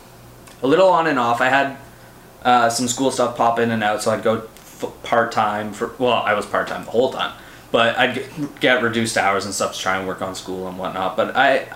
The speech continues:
I always was in there constantly.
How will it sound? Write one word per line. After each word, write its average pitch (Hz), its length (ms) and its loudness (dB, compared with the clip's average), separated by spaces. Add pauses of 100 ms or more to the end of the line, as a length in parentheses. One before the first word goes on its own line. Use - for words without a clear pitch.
(100)
I 147 140 0
always 127 380 0 (240)
was 110 160 -2
in 113 240 -2
there 95 160 0
constantly. - 760 -8